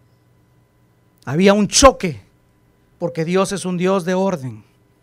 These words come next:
un Dios de paz. Mire lo que dice Apocalipsis dieciocho dos. Solo para que usted vea la magnitud de cómo se refiere el Señor a ese reino de Babilonia,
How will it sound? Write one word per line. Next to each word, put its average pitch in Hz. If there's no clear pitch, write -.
un 151
Dios 165
de 151
paz. -
Mire 185
lo 196
que 190
dice 202
Apocalipsis 196
dieciocho 208
dos. -
Solo 240
para 240
que 175
usted 220
vea 240
la 247
magnitud 202
de 254
cómo 269
se 226
refiere 196
el 262
Señor 214
a 214
ese 214
reino 220
de 208
Babilonia, 185